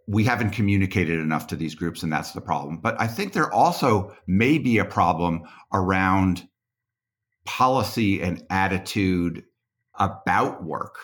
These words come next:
that comes from some elements of the Progressive Coalition, that the Democratic Party is becoming more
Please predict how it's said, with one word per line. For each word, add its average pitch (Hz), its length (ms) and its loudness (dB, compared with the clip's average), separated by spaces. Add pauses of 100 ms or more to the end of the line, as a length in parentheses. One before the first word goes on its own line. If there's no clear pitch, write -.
(240)
that 90 260 -2
comes 95 420 2
from 87 280 -2
some 123 320 0
elements 92 560 0
of 85 260 -4
the 85 80 -6
Progressive 82 520 -6
Coalition, 80 720 -6 (720)
that 107 460 -4
the 104 100 0
Democratic 120 540 -2
Party 110 220 2
is 95 80 -2
becoming 104 680 0 (400)
more 104 640 4